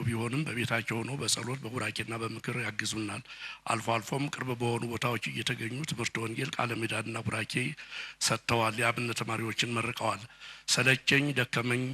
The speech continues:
ታከተኝ የማይሉትና ስራ የማይጠግቡት ታታሪውና የወንጌል ገበሬው ብፁዕ አቡነ ኤርምያስም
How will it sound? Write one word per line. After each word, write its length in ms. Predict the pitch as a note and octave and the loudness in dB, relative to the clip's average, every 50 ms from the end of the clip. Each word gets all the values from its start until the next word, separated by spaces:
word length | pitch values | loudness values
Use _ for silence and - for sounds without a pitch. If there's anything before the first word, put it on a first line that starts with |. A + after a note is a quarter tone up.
| D3+ D3+ | -4 -2
ታከተኝ 520 | - A2 A2 - - B2+ A#2 - C3+ B2+ B2+ | 0 0 0 2 0 0 2 2 2 2 2
የማይሉትና 640 | B2 B2 A#2+ A2+ A#2 A#2 - A2 - - B2 B2 C3 C#3 D3 E3+ - - - - - | 0 0 0 0 0 0 0 -2 -2 -2 0 2 2 2 2 0 -4 -12 -16 -8 -2
ስራ 160 | - - A2 B2 | 0 4 6 6
የማይጠግቡት 680 | C3 B2+ A2+ A#2+ A#2+ A#2 A#2 - - A#2 - C3+ C3+ - | 6 6 6 4 2 2 2 0 -2 -4 -4 -4 -2 2
ታታሪውና 580 | A#2 A#2 A2+ A#2+ A#2 A2 A#2 A#2 A2 A#2 A#2 B2 D3 F3+ - _ - - - - - _ | 2 2 2 2 2 0 0 -2 -2 0 2 2 2 2 0 _ -14 -16 -16 -16 -12 _
የወንጌል 400 | - A#2 A#2 A#2 A2+ B2 A#2 A2+ | -2 0 0 2 2 2 0 2
ገበሬው 380 | A2+ A#2+ A#2 A#2 A#2 B2 C#3 | 2 2 2 2 2 2 2
ብፁዕ 240 | D3+ A#2+ G#2+ - - | 2 2 0 2 2
አቡነ 240 | B2 A2+ A#2 A2+ A2 | 2 4 4 2 2
ኤርምያስም 520 | A2+ A2+ A2 A#2 A2+ A2 G#2+ G#2+ - C#3 | 0 -2 -2 -2 0 2 2 2 2 2